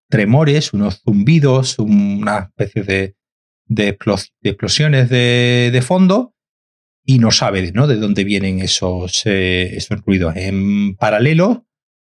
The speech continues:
vamos viendo cómo un, un, una construcción, una, unos constructores van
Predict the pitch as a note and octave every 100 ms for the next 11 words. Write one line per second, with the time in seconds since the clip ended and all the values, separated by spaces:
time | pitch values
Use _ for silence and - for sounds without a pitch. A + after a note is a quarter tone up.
0 | _ C3 B2+ B2+ B2+ B2 C#3+ C#3+ D#3+ D#3
1 | D3 C3+ C#3 B2+ B2 B2 B2 A#2+ A#2+ A#2+
2 | A#2+ A#2 A2 - _ _ _ _ _ _
3 | _ - - - B2+ A#2 A#2 A2+ A2 G#2
4 | G#2 - - A2 A2+ A2 G#2+ A2 A#2 -
5 | B2 - G3+ D#3+ A#2+ G#2+ G2+ G2+ G#2 G#2
6 | G2+ G2+ A2 - B2 C3 D3 F#3 F#3+ B2
7 | A#2+ A#2+ B2 B2 B2 B2 B2